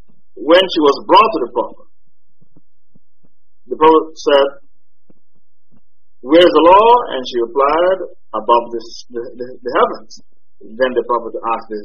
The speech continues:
second question, "Who am I?" She replied, "You are the Messenger of Allah." Then the Prophet commanded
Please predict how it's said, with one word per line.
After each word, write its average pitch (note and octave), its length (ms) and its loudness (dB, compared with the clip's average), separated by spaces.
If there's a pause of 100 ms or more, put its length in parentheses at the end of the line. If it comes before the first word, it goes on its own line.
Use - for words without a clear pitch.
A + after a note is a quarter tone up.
second - 560 0
question, - 480 -10
"Who C3+ 240 -2
am C3 80 -2
I?" F3+ 200 -2 (120)
She G#2+ 160 -12
replied, G#2+ 400 -8
"You - 160 -8
are G#2+ 160 -6
the A2 80 -10
Messenger G#2+ 320 -14
of A#2 80 -12
Allah." E3 320 0 (800)
Then A2+ 160 -6
the G#2+ 80 -10
Prophet A2+ 320 -6 (480)
commanded C#3+ 800 6